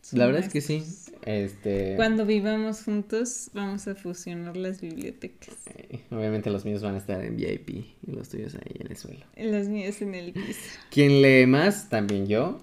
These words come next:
Speaker 1: Rodrigo.
Speaker 2: Moni no es, eh, ha leído más. Este año estoy orgulloso de ella porque ha leído
Speaker 1: Sí,
Speaker 2: mucho más.
Speaker 1: creo que llevo veinticinco o
Speaker 2: No
Speaker 1: veintinueve,
Speaker 2: mal.
Speaker 1: una cosa así, está locochón.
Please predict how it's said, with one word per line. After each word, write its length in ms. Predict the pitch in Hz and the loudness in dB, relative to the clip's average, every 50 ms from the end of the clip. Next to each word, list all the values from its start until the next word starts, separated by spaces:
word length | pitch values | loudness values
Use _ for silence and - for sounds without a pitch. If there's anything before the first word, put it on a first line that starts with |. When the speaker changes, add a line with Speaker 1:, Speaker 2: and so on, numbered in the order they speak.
| - - | -14 -14
Speaker 1:
Rodrigo. 240 | - - - 104 104 | -12 -8 -4 -2 0
Speaker 2:
Moni 300 | 107 110 107 110 110 107 | 2 2 2 2 2 2
no 240 | 107 107 104 104 104 | 2 2 2 2 2
es, 600 | 104 104 101 101 101 107 - - - - - - | 0 0 -2 -4 -8 -10 -14 -18 -18 -20 -14 -6
eh, 360 | - - 131 147 156 160 147 - | -4 -2 -2 -2 -2 -4 -4 4
ha 120 | - 185 | 8 10
leído 240 | 208 220 220 214 190 | 12 12 12 12 12
más. 220 | 156 113 104 - - | 10 8 4 2 0
Este 200 | 131 139 - 139 | -2 2 2 4
año 120 | 131 131 | 4 4
estoy 180 | 127 131 131 117 | 4 4 2 2
orgulloso 360 | 113 110 104 95 95 - 107 | 4 4 2 0 0 0 -2
de 100 | 101 98 | 0 0
ella 140 | 98 110 110 | 0 -2 -4
porque 220 | - 104 - 95 | -6 -6 -4 -2
ha 20 | |
leído 200 | 90 92 92 - | -2 -2 -2 -2
Speaker 1:
Sí, 80 | - 202 | -4 -4
Speaker 2:
mucho 140 | 185 185 180 175 | -4 -4 -4 -6
más. 100 | 180 185 | -6 -6
Speaker 1:
creo 160 | - 247 247 240 | -6 -6 -6 -4
que 80 | 330 | -4
llevo 240 | 320 330 330 330 339 339 269 240 220 - - 175 170 165 - - - _ _ _ _ _ _ _ _ _ _ _ _ _ _ _ _ _ _ _ _ | -4 -4 -4 -4 -4 -2 -2 -2 -2 -4 -6 -8 -8 -8 -10 -14 -18 _ _ _ _ _ _ _ _ _ _ _ _ _ _ _ _ _ _ _ _
veinticinco 540 | - - - - - - 208 - - 427 - _ _ _ _ _ | -18 -16 -16 -14 -14 -14 -14 -14 -16 -20 -20 _ _ _ _ _
o 200 | - - - - | -16 -14 -12 -8
Speaker 2:
No 100 | - - | -6 -6
Speaker 1:
veintinueve, 640 | 220 190 196 202 - - - 180 185 196 - 403 427 | -4 -4 -4 -4 -6 -6 -6 -6 -6 -4 -2 0 2
Speaker 2:
mal. 100 | 381 254 | 2 2
Speaker 1:
una 220 | 247 247 247 240 | 2 0 -2 -2
cosa 260 | 247 202 202 202 196 | -4 -6 -8 -6 -8
así, 320 | 175 185 - - - - - | -10 -10 -10 -12 -10 -10 -8
está 280 | - 208 - - 185 | -10 -8 -6 -4 -4
locochón. 540 | 185 180 170 175 - - - - - - - | -2 -2 -4 -6 -10 -12 -12 -12 -14 -14 -14